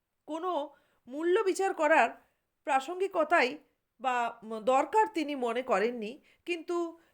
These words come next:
ছোটো মেসো অর্থাৎ সেই লেখক মেসো তপনের গল্পটি দেখে মূলত তার শ্বশুরবাড়ির তার খুব নিকট স্থানীয় একটি ছেলেকে খুশি করার জন্যই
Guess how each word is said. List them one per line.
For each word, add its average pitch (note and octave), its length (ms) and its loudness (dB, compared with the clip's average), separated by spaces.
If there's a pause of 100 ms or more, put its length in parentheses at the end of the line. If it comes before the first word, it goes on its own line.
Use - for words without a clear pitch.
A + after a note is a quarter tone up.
ছোটো F4 360 -2
মেসো D4+ 360 -4 (140)
অর্থাৎ D4+ 340 0
সেই E4 120 -4
লেখক C#4+ 460 -2
মেসো C4 320 -4 (480)
তপনের F4+ 420 -4
গল্পটি C4+ 540 -2
দেখে B3 420 -4 (760)
মূলত E4 400 -2 (180)
তার C#4+ 160 -4
শ্বশুরবাড়ির F#4 720 2 (480)
তার C#4 240 6 (460)
খুব G4 200 -6
নিকট C#4+ 400 -4
স্থানীয় D4+ 500 -2 (180)
একটি - 240 -4
ছেলেকে D#4+ 400 -2
খুশি - 440 0
করার E4+ 320 4
জন্যই C4 500 -2